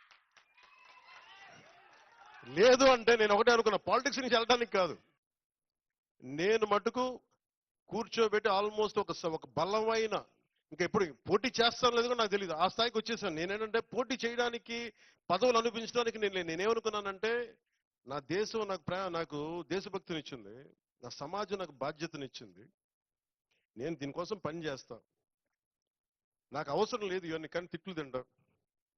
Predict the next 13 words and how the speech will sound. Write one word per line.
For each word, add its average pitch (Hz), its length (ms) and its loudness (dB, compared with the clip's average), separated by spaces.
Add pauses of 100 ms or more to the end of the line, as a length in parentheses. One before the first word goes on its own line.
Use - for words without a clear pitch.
(480)
ఎందుకంటే 175 240 -8
నా 170 80 -2
దేశం 170 340 -4
మీద 175 100 -4
నాకు 147 140 -2
అంత 139 200 -6
పిచ్చి. 147 240 -6
నాకు 104 240 -10 (920)
నా 120 60 -4
బాధ్యత. 180 440 4
మన 165 240 4
సభలో 190 300 6
మీరు 202 260 4